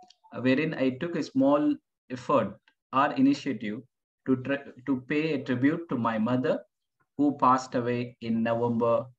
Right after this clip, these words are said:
twenty twenty. So this Eid, I'm missing her like anything. I came across a post from Facebook in the Urdu poem, Urdu version,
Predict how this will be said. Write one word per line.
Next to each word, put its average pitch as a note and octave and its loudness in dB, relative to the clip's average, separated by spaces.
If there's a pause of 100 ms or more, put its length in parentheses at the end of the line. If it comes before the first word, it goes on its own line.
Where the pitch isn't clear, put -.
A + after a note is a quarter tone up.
(120)
twenty A2 0
twenty. G2 -2 (760)
So C3 0
this G3+ -2 (100)
Eid, D3+ 4 (180)
I'm B2 4
missing D#3 2
her D3+ 2 (840)
like B2 2
anything. G2 -6 (1040)
I D3 0
came A3+ 2
across G#3 0
a C#3+ -6
post B2 -4 (360)
from A#2+ 2
Facebook B2+ 0 (580)
in C3 6
the C#3+ 4 (100)
Urdu E3+ 0
poem, C3+ 4 (480)
Urdu C#3 2
version, - -2